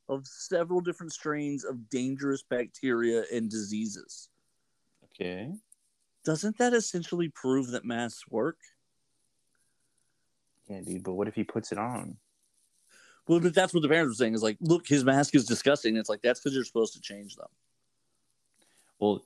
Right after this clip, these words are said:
Speaker 2: it's like, okay, you're supposed to change them. Also, that isn't getting on anyone else.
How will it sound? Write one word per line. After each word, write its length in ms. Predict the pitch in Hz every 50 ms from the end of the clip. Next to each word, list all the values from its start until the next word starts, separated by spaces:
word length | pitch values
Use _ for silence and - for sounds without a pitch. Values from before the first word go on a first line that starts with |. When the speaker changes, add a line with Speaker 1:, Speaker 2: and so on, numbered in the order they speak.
| _ _
Speaker 2:
it's 200 | - 107 - -
like, 220 | 113 104 98 95 -
okay, 500 | - 107 104 - 95 87 90 92 95 110 107
you're 120 | 92 92
supposed 380 | - - 101 - 101 98 - -
to 80 | 85
change 320 | - - 104 101 101 95 90
them. 280 | 87 85 82 80 73 - _ _ _ -
Also, 680 | - 110 117 120 117 - - 92 85 82 78 73 73 - - - - - _ _ _ _ _ _
that 220 | - - 101 107 107
isn't 220 | 104 101 104 95 87
getting 240 | 101 95 95 90 87
on 100 | 85 87
anyone 340 | 87 87 82 - - - -
else. 640 | 95 107 95 - - - - - - - - -